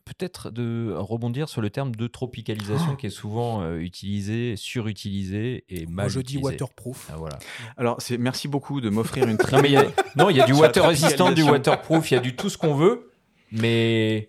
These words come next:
Speaker 3: Alors, c'est, je suis désolé, c'est, pourtant, je, je suis connu pour être assez, euh, assez calme. Mais alors,
Speaker 1: Vas-y,
Speaker 3: trop
Speaker 1: lâche-le.
Speaker 2: Oh là, oh là, oh là, oh là, oh là, oh là.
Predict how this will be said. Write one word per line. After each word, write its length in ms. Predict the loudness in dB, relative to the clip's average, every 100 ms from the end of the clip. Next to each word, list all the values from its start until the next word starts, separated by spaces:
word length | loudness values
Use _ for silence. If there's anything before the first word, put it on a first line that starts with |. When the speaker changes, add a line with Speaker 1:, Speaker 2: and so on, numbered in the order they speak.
| _
Speaker 3:
Alors, 200 | -2 -2
c'est, 200 | -2 -2 -2
je 340 | -2 -2 -2
suis 160 | -2 -2
désolé, 320 | -2 -2 -2
c'est, 480 | -2 -2 -2 -4 -8 -14
pourtant, 240 | -2 -2
je, 160 | -2 -4 -6 -6 -10
je 60 | -10
suis 80 |
connu 220 | -6 -4 -4
pour 140 | -6
être 120 | -8
assez, 280 | -8 -6 -6
euh, 140 | -6 -8
assez 220 | -10 -10 -6
calme. 360 | -4 -2 -4 -10 _ _ _ -6
Mais 100 | 0
alors, 100 | 2
Speaker 1:
Vas-y, 80 | 2
Speaker 3:
trop 80 | 2
Speaker 1:
lâche-le. 200 | 4 4 4 4
Speaker 2:
Oh 80 | 6
là, 180 | 8
oh 80 | 8
là, 140 | 6 6
oh 0 |
là, 0 |
oh 60 |
là, 120 | 6 4
oh 80 |
là, 140 | 2 2
oh 80 | 0
là. 200 | -2